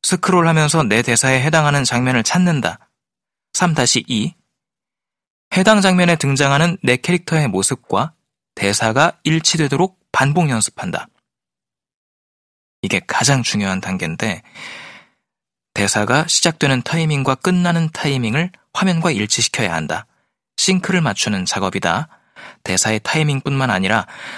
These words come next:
감정 표현 방식이나 움직임의 싱크도 맞춰야 한다. 사. 모든 대사에 삼 번 과정을 적용하여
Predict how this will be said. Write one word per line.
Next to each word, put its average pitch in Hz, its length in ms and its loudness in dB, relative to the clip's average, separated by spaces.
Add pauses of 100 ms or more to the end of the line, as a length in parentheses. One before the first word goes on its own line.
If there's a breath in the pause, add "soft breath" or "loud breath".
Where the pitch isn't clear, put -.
(200 loud breath)
감정 139 460 2
표현 147 320 0
방식이나 131 720 -2
움직임의 143 640 0
싱크도 160 420 -2
맞춰야 117 420 0
한다. 90 340 -4 (1900)
사. - 340 2 (680)
모든 143 500 2
대사에 101 560 0
삼 185 240 0
번 175 180 2
과정을 110 380 0
적용하여 120 680 0